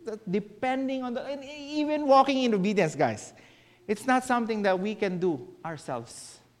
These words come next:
right? Again, this is completely not about us or what we can do.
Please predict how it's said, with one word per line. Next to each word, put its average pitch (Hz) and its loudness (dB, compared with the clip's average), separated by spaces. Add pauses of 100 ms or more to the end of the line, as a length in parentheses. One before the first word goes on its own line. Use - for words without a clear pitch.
(400)
right? 220 -4 (1300)
Again, 190 2
this 226 -2
is 226 -4
completely 220 -4
not 208 -4
about 175 0
us 190 -6
or 170 4
what 175 4
we 180 0
can 165 -6
do. 120 -6